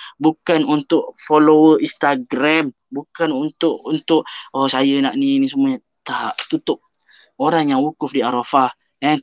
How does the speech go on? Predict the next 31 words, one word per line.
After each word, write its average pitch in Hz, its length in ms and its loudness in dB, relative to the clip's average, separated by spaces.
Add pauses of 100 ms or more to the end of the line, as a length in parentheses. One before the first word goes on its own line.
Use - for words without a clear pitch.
(120)
handphone 135 440 -4
tu 147 160 -6
tutup - 400 -6
kalau 113 200 -4
boleh. 104 200 -10 (520)
Eh, 147 160 -2
kita 160 440 -2
nak 120 120 -4
berdoa 135 520 -2
pada 123 200 -10
Allah. 110 280 -14 (460)
Eh, 151 80 -4
kita 165 240 -2
tak 165 160 2
nak 170 160 2
orang, 156 380 4
eh, 156 180 4
ni. 165 100 0 (220)
Ha, 110 400 -4
ada 156 100 0
yang 147 300 2
lagi 139 240 2
bestnya 156 400 -4
begini. 113 320 -2 (480)
Eh? 170 160 0 (760)
Ah, 131 400 0
kadang-kadang 123 560 -2
lah 107 80 -4
yang 110 160 -6
saya 120 240 0
rasa 117 240 -4